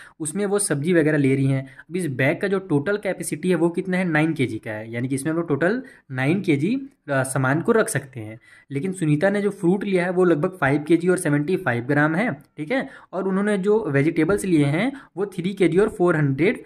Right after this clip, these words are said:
सिक्सटी फ़ाइव ग्राम है, यानी वो जो है इतना में आ जाएगा वो बैग में। ठीक है, मान लो इतना में फ्रूट आ गया और इतना में उनका वेजिटेबल आ गया, तो कुछ जगह तो बच जाएगा। तो अब हमसे यही पूछ रहा है कि जो एम्प्टी बैग है ना, जो खाली जगह है ना, उसमें हम लोग और कितना सामान भर सकते हैं, वो कितने केजी के लिए जगह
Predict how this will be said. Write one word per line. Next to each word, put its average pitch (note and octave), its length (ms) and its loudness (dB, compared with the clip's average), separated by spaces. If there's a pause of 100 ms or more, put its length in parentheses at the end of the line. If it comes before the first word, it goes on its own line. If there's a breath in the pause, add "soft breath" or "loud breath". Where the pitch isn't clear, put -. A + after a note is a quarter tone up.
(140)
सिक्सटी A3 280 -4
फ़ाइव D#3+ 200 2
ग्राम A#2 260 -4
है, A2+ 60 -8
यानी E3 440 -6
वो E3 220 4
जो G#3 140 4
है F3+ 180 2
इतना F3 280 0
में G3+ 120 0
आ G3+ 80 0
जाएगा F#3+ 240 -2
वो E3+ 160 0
बैग D#3 200 2
में। C#3+ 180 -2 (240)
ठीक D3 100 -10
है, F3+ 60 0
मान B2 200 0
लो C#3+ 80 4
इतना D3 200 0
में D#3+ 120 0
फ्रूट F#3 300 0
आ C3+ 80 4
गया E3+ 320 0 (280 loud breath)
और G#3 120 -2
इतना E3+ 260 0
में F3+ 100 4
उनका D#3 200 2
वेजिटेबल C#3 480 0
आ A2 60 -4
गया, A2 220 -8 (260 loud breath)
तो E3+ 60 -12
कुछ G#3+ 200 -2
जगह G#3 240 4
तो G#3+ 120 0
बच A3 180 2
जाएगा। F#3+ 400 0
तो - 340 -12
अब F3 60 -2
हमसे G3 220 -2
यही E3 280 4
पूछ F#3 220 -2
रहा A#2 100 0
है A2 80 -2
कि C3 80 -2
जो D3 100 4
एम्प्टी C#3 400 0
बैग F3 200 2
है D3 60 2
ना, G3 80 0
जो G3 120 0
खाली C#3 360 -2
जगह D3 220 2
है B2+ 100 0
ना, G#3+ 180 0 (220 loud breath)
उसमें G#3+ 280 -4
हम A3 80 0
लोग G#3+ 160 0
और F3 220 0
कितना F#3 300 -2
सामान F3 320 0
भर C#3+ 140 2
सकते C3 320 -6
हैं, D#3 180 -2
वो E3+ 200 -2
कितने G#3+ 340 0
केजी E3 340 -2
के D#3+ 140 0
लिए E3+ 160 2
जगह C#3 220 0